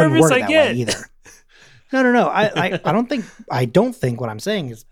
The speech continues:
Speaker 1: bad. I, maybe it is. But, uh, my thought process was that in two thousand twenty-three, right?
Speaker 2: Yes.
Speaker 1: If you gave that response, but again, you would
Speaker 2: Uh-huh.
Speaker 1: probably word it much
Speaker 2: Uh-huh.
Speaker 1: better,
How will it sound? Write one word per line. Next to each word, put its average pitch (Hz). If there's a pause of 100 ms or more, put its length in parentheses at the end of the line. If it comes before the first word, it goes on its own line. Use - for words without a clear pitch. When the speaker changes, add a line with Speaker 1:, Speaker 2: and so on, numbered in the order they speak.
Speaker 1:
bad. 147
I, 139
maybe 175
it 156
is. 190 (260)
But, 180
uh, 185
my 214
thought 175
process 147
was 143
that 139
in 165
two 214
thousand 170
twenty-three, 151 (560)
right? 131
Speaker 2:
Yes. 104 (400)
Speaker 1:
If 175
you 180
gave 208
that 175 (120)
response, 165
but 147
again, 147
you 151
would 139
Speaker 2:
Uh-huh. 104
Speaker 1:
probably 139
word 135
it -
much 131 (140)
Speaker 2:
Uh-huh. 98
Speaker 1:
better, 127